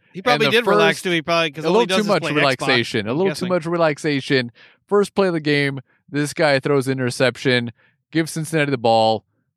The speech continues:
Speaker 2: Fortunately for them, you know, the defense stepped up. It was only a three-point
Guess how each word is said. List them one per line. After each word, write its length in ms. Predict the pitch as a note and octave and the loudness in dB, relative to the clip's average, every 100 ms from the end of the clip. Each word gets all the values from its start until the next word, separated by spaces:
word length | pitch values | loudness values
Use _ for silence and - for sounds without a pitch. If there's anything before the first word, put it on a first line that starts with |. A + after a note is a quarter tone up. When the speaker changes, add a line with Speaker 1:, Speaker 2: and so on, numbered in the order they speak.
| _ _ _ _ _ | _ _ _ _ _
Speaker 2:
Fortunately 520 | G#3 A#3+ G#3+ G3+ E3+ | 2 2 0 -2 -2
for 140 | D3+ D3 | -2 0
them, 460 | C#3+ C#3+ D3 C#3+ _ | 2 2 0 -8 _
you 80 | D#3+ | -6
know, 100 | C#3+ | -6
the 60 | |
defense 560 | B2 D3+ D3+ D3 - - _ _ _ _ _ | -4 -4 -2 -4 -6 -16 _ _ _ _ _
stepped 400 | - - D#3 - | -20 0 0 2
up. 200 | D3 D3 _ _ _ _ _ E3 | 0 0 _ _ _ _ _ -8
It 80 | |
was 120 | F3 C3+ | -6 -2
only 180 | C#3+ | -2
a 20 | B2+ | 0
three-point 520 | C3+ C3 C3 A#2 | -4 -2 0 0